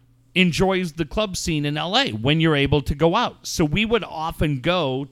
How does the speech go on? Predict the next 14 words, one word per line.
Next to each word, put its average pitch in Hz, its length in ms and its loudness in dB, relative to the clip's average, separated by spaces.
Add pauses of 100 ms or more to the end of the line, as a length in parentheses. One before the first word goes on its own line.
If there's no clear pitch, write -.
to 139 540 2
the 156 120 0
Whiskey, 156 680 -2 (560)
the 143 140 4
Roxy, 156 800 -2 (120)
the 139 200 2
Rainbow, 143 800 2 (440)
um, 127 500 0 (520)
different 196 340 2
places 185 520 -4
like 165 340 -6
that. 107 320 -4 (180)
And 160 220 0
that's 180 400 -6